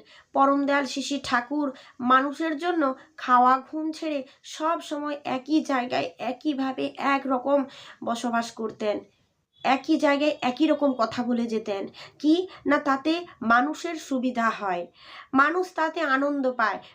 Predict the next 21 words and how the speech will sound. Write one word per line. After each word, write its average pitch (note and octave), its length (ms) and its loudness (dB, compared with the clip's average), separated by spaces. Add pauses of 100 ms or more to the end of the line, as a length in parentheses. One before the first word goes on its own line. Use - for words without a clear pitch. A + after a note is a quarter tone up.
(120)
ঠিক D4+ 260 -2
তেমনইভাবে C4+ 800 0 (220)
কোমরের C4+ 580 -2
কঠিন D#4 480 0
পীড়া A#3 300 -2
সহ্য B3 420 -2
করে C4+ 300 4 (280)
বর্তমান B3+ 540 0
আচার্যদেব B3 600 0 (280)
আমাদের A#3 460 -4
জন্যই D4 360 -2
কিন্তু B3+ 360 -2
বসে G#3 360 -4
আছেন। G3+ 400 -2 (300)
তিনি D4+ 180 4
সব D#4 380 2
সময় C#4+ 340 -4
আমাদের B3+ 420 0 (540)
সাথে C4 400 -2
কথা C4 380 0
বলছেন। A#3 500 0